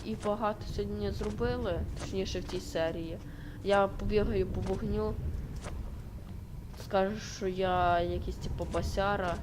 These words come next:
що бігає по, що стоїть у вогні. Отак от.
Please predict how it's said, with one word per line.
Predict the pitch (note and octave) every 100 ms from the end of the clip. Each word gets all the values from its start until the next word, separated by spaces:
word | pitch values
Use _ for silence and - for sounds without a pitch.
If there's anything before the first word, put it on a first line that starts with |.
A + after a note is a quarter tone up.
| - - - - -
що | -
бігає | F3 F3+ F#3+ F3
по, | - - - - - - -
що | G3 F#3 F3+
стоїть | F#3 - F#3+ F3+ -
у | F3
вогні. | F3+ F#3+ G3 G#3 G#3 - - - - - - - - - - - - - - - - - - - - - - - - - -
Отак | F#3+ F#3+
от. | E3